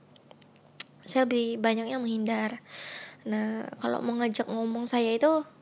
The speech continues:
sederhananya, sederhananya cukup bahas topik-topik yang memang saya senengin. Bahas hidup, bahas, ya, business. I love to talk about business, I love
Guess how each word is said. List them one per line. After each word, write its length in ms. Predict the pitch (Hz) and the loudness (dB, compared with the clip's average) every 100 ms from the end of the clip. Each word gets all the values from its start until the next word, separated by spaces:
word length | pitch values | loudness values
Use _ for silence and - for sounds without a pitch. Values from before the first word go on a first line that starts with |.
| - - | -10 -4
sederhananya, 560 | - 233 226 226 226 - | 2 2 0 -4 -6 -2
sederhananya 1040 | - 240 226 233 220 226 220 214 240 269 - - | 0 2 2 0 0 -4 -2 -4 -4 -8 -10 -16
cukup 320 | - - 269 - - - - - | -10 -6 -6 -8 -16 -16 -16 -6
bahas 400 | 226 220 254 254 | -2 0 2 2
topik-topik 640 | 240 - - 226 - 262 | 0 -6 -8 -4 -2 -2
yang 160 | 247 226 | -2 -4
memang 160 | 226 240 | -4 -4
saya 160 | 262 | -4
senengin. 640 | 269 294 311 302 285 277 - - - | -4 -4 -2 -2 -4 -8 -14 -20 -10
Bahas 400 | 220 220 220 - | -4 -4 -4 0
hidup, 640 | 339 330 285 285 277 269 - - - - - | 0 2 -2 0 0 -2 -6 -16 -14 -14 -2
bahas, 880 | 220 220 220 208 202 185 - - - 605 - | 0 0 0 -2 0 0 2 0 0 -8 -4
ya, 240 | - 349 370 | 4 6 6
business. 400 | 294 311 320 302 | 4 0 2 2
I 160 | 262 | 4
love 160 | 277 294 | 2 2
to 80 | 262 | 0
talk 160 | 254 | 0
about 240 | 240 220 220 | 0 -2 -2
business, 400 | 262 - 302 262 | 0 0 0 0
I 160 | 240 | 0
love 240 | 233 233 | 2 0